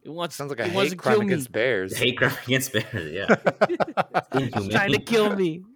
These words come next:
Speaker 1: He's trying to kill me. I can't defend myself.
Speaker 2: Gave me this delicious
Speaker 1: It's like
Speaker 2: tasting honey with a bunch of fucking glass inside of it.
Speaker 1: It's like,
Speaker 2: They
Speaker 1: it's
Speaker 2: know
Speaker 1: like
Speaker 2: the
Speaker 1: the,
Speaker 2: s-
Speaker 1: uh, the South Park episode.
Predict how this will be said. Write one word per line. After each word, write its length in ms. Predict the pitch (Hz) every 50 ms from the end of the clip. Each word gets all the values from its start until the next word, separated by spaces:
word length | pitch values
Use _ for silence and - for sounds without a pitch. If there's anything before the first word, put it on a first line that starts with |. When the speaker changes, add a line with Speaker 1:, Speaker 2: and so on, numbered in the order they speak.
| _ - -
Speaker 1:
He's 220 | - 208 202 202
trying 220 | - 220 196 196 185
to 40 |
kill 280 | 190 190 170 202 202 190
me. 100 | 175 170
I 80 | 165 180
can't 340 | 190 - - 208 185 190
defend 480 | 190 - 202 202 - 208 202 202 202 -
myself. 440 | - 196 190 - - 190 - - - - - - 95 95 - -
Speaker 2:
Gave 180 | - 170 175 170
me 100 | 180 175
this 120 | 170 147
delicious 540 | - 151 143 147 170 175 - - 160 147 135
Speaker 1:
It's 100 | - 170
like 80 | 165
Speaker 2:
tasting 220 | 190 185 170 160 147
honey 400 | 156 160 170 165 160 156 156 151
with 180 | 147 151 143
a 40 | 156
bunch 240 | 131 127 151 156 156
of 100 | 156 147
fucking 400 | - - - 160 147 - 156 160
glass 380 | 147 131 143 143 147 147 139 -
inside 340 | 143 127 - - 143 135 131
of 100 | 131 120
it. 140 | 127 123 _ _ _
Speaker 1:
It's 360 | - - - - - 180 165 160
like, 140 | 175 180
Speaker 2:
They 60 | 165 160
Speaker 1:
it's 80 | 160 165
Speaker 2:
know 160 | 175 170 165
Speaker 1:
like 140 | 160 151 143
Speaker 2:
the 80 | 143
Speaker 1:
the, 180 | - 160 156 156
Speaker 2:
s- 100 | 151 147
Speaker 1:
uh, 260 | 135 131 127 123 123 - - - - _ _ _ -
the 80 | 147 139
South 280 | - - 165 165 _
Park 200 | - 165 165 -
episode. 480 | 165 147 147 143 - - 151 139 127